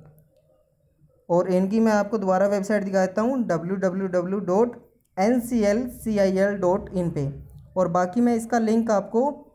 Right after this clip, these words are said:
डिस्क्रिप्शन बॉक्स में भी दे दूँगा, आप उससे भी इसको पूरा पढ़ सकते हो।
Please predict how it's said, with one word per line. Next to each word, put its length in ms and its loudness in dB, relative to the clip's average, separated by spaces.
डिस्क्रिप्शन 520 0
बॉक्स 240 0
में 140 0
भी 60 -2
दे 80 2
दूँगा, 240 0
आप 380 0
उससे 320 -2
भी 160 2
इसको 240 -4
पूरा 280 2
पढ़ 200 0
सकते 300 -6
हो। 120 0